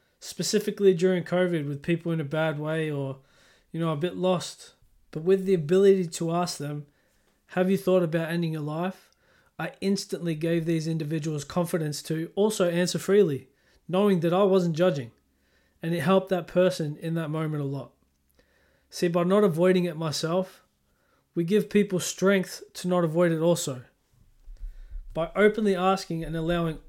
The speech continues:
honest dialogue, we do give more freedom, courage, confidence to confront the issue instead of hiding or avoiding it. And then we can remove the shame and guilt. But how do we ask without coming across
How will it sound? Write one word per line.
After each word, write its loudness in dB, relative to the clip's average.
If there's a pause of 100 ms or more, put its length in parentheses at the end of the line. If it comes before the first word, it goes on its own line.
(140)
honest 0
dialogue, -4 (500)
we 0
do 2
give 2
more 2
freedom, 0 (340)
courage, -4 (160)
confidence -2 (280)
to -4
confront 0
the 2
issue -4
instead -4
of -8
hiding 0
or 0
avoiding -2
it. -14 (100)
And -6
then 0
we 0
can 0
remove 4
the -2
shame 0 (260)
and -4
guilt. 0 (100)
But -8
how 0
do -4
we 2
ask -4 (400)
without -2
coming -2
across -4